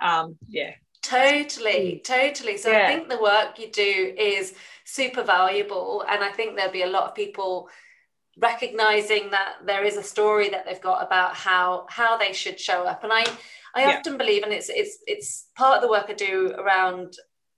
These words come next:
Speaker 2: where people focus on people pleasing. And it's
Speaker 1: Yes.
Speaker 2: this sense of going, "Well, if we condition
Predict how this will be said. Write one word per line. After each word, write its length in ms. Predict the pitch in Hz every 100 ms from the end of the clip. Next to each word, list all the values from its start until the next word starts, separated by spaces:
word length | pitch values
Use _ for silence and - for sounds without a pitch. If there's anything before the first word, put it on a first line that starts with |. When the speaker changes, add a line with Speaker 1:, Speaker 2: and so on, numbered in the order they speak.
| _ -
Speaker 2:
where 220 | 214 185
people 300 | 208 202 185
focus 280 | 190 - 180
on 120 | 180
people 320 | - 202 208
pleasing. 640 | - 220 220 240 254 262 - - - 196
And 120 | 185 175
it's 180 | - 220
Speaker 1:
Yes. 100 | 220
Speaker 2:
this 60 |
sense 280 | 233 226 226
of 80 | 220
going, 300 | 208 202 196
"Well, 300 | 208 208 208
if 200 | 220 -
we 200 | 262 294
condition 880 | - 277 254 190 - 226 220 208 190